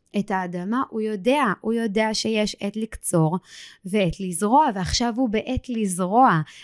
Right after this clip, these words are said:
ומי אמר את העת לזרוע ועת לקצור? שלמה המלך, החכם באדם, זה שראה הכל, זה שהיה בהכל.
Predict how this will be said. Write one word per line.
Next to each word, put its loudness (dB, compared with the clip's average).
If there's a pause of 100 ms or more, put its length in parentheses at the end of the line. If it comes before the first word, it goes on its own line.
(140)
ומי 2
אמר 0
את -6
העת -2
לזרוע -4
ועת -2
לקצור? -6
שלמה -4
המלך, 0
החכם -8
באדם, -2
זה -8
שראה -4
הכל, -2
זה -6
שהיה -4
בהכל. 0